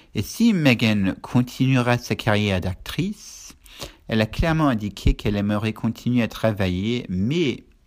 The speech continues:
pour ce faire, elle a besoin de passer une grande partie de son temps aux États-Unis. Et Harry, bien sûr, il doit être, euh,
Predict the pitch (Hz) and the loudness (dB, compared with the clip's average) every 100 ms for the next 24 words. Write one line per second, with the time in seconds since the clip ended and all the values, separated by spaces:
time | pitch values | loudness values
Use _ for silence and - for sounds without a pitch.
0 | _ _ - - 113 - - 110 123 107 | _ _ 4 4 4 -2 -4 -2 0 0
1 | 90 78 95 120 110 85 80 87 - - | -2 0 0 2 0 -2 -4 -8 -14 -20
2 | - - - 101 - - 101 95 - 113 | -20 -20 -6 -4 -2 -2 0 0 2 2
3 | 113 - 98 - 104 95 92 101 92 - | 2 -2 -4 -4 -4 -2 -2 -2 2 2
4 | 113 92 92 104 92 - 85 101 127 - | 2 0 -4 -2 -2 -2 -2 -2 -4 -6
5 | 90 95 101 107 98 87 - 139 127 92 | -4 -2 -2 -2 -4 -8 -6 -2 -2 -2
6 | 90 90 87 87 - 85 80 82 | -2 -2 -2 -6 -4 -4 -4 -8